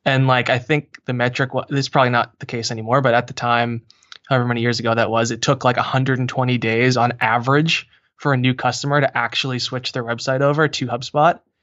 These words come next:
And here we were, like, basically giving people that same core experience.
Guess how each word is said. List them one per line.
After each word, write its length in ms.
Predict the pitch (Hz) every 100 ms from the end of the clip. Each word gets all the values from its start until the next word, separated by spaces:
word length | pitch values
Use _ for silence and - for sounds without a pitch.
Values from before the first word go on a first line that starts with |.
| _ _
And 120 | 143 127
here 240 | 151 156
we 420 | 147 156 151 143 -
were, 320 | 131 123 127
like, 360 | 123 123 120 _ _ _
basically 500 | 131 127 135 127 127
giving 560 | 113 127 135 139 135 127
people 280 | 143 135
that 200 | 131 120
same 380 | - 131 123 123
core 300 | 123 127 123
experience. 640 | 123 - 123 135 165 170